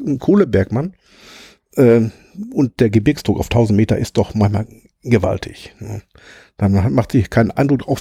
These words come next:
wie lang drückend der ist. Äh, es gibt ja eine eigene Kolonne, die, die Senkkolonne.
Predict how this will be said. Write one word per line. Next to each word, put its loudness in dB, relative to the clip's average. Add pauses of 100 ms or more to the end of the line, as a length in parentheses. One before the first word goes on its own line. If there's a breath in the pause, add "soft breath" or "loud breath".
wie 0
lang 0 (680)
drückend -2
der -4
ist. -14 (640 loud breath)
Äh, -2 (840)
es -8
gibt 0
ja 4
eine 0
eigene 0
Kolonne, 0 (680 soft breath)
die, -2 (140)
die 2
Senkkolonne. -4